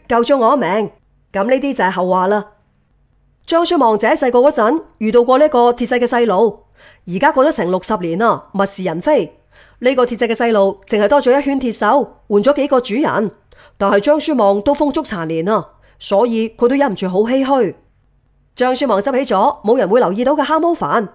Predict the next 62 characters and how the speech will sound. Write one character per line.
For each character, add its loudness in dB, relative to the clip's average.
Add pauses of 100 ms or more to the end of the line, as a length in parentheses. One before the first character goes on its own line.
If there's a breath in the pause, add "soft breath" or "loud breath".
(120)
捲 0
咗 0
下， -2
壓 0
咗 0
自 -4
己 -4
嘅 2
行 -6
李 -2
下 -4
邊。 -2 (600 soft breath)
但 -4
係 0
邊 -2
個 2
都 0
冇 2
諗 2
到 0
啊， 0 (160 soft breath)
呢 0
裝 0
蝦 0
毛 2
幡 -4
呢， -2 (280)
原 0
嚟 0
係 2
河 -2
南 -2
教 2
好 0
重 -4
要 2
嘅 -8
寶 0
貝。 0 (480 loud breath)
今 2
鋪 0
啊， -2
真 0
係 -2
益 -2
咗 2
張 0
舒 -2
望 2
啦。 -2 (600)
常 0
萬 2
樹 0
可 2
以 0
想 -2
象 -2
到 0
生 -2
鐵 -6
鞋 0
呢， 0